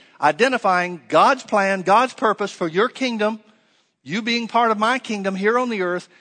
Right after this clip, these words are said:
the reward of sitting on the, the tr-, thrones and judging the twelve tribes of Israel, he says, "Simon, Simon, behold, Satan has desired,"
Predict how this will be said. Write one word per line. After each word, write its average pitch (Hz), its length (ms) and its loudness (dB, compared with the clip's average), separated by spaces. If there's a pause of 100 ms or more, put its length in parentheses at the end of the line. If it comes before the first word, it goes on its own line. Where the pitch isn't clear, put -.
(340)
the 160 140 -2
reward 196 560 2
of 196 100 -6
sitting 233 300 -4
on 220 140 -2
the, 208 220 2
the 185 160 -2
tr-, 190 200 -10
thrones 233 600 -2
and 208 120 -6
judging 214 320 0
the 202 80 -4
twelve 214 260 -2
tribes 214 300 0
of 196 80 -4
Israel, 165 340 -2
he 190 140 -4
says, 185 560 -4 (260)
"Simon, 220 720 -2 (1300)
Simon, 139 680 -2 (460)
behold, 160 540 0
Satan 226 400 -2
has 185 200 -2
desired," 160 920 0